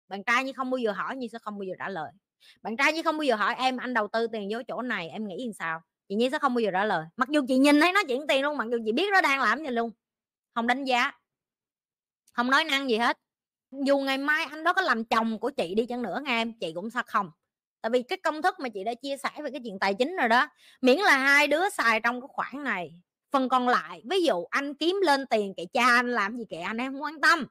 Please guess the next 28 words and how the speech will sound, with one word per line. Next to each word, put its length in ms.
Tại 160
sao 120
chị 120
nói 220
như 140
vậy? 100
Bởi 140
vì 100
chị 160
cũng 140
kiếm 240
được 100
nhiều 260
hơn 240
mà, 80
chị 100
cũng 140
đâu 120
có 80
muốn 200
bỏ 200
thêm 180
vô 140
trong 120
tài 160
khoản 200
chung 220
đâu. 260